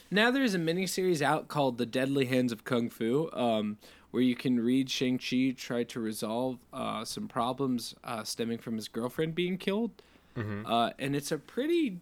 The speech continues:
Speaker 1: decent book, in my opinion, uh, as far as the story goes. But the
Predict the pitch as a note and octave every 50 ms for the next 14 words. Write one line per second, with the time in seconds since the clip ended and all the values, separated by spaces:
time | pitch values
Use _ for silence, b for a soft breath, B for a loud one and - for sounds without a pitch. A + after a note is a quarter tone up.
0 | - - - F#3+ G#3 G#3 - - - F#3+ E3+ - - - D#3+ C3 - D3 D3 D3+
1 | C#3+ - D3+ C#3 C3 C3 C3 C3 B2+ B2 - - C3+ B2+ B2 B2+ B2 A#2+ A#2 A#2
2 | - _ - - A#2+ A#2 A2+ A2 G#2 G#2 G#2 G#2+ - - b b b b b b
3 | b b b b - - - C#3 C3 - - C3+ C3 B2+ B2 A#2 - A2+ A2 -
4 | - - - B2 B2+ C#3 D3+ D3+ D3 C#3+ D#3 D#3 D3+ D#3 D#3+ E3 E3 D3+ C#3+ -
5 | - _ _ b b b b b b b b b - - D3 - - C3+ B2+ -